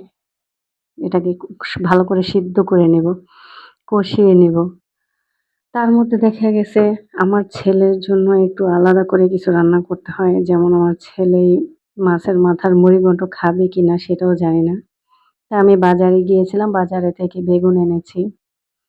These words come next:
আমার ছেলে আবার বেগুনটা খুব পছন্দ করে, বেগুনের তরকারি। বেগুনটা আমি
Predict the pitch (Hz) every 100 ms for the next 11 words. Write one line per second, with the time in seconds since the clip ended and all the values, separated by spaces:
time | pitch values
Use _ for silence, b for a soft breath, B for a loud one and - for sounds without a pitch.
0 | _ _ - 190 190 190 - 190 190 185
1 | 190 185 269 202 196 185 190 190 - 185
2 | 185 175 185 175 180 180 180 175 180 185
3 | 180 180 180 180 180 180 - _ _ _
4 | _ _ _ - 196 185 180 190 180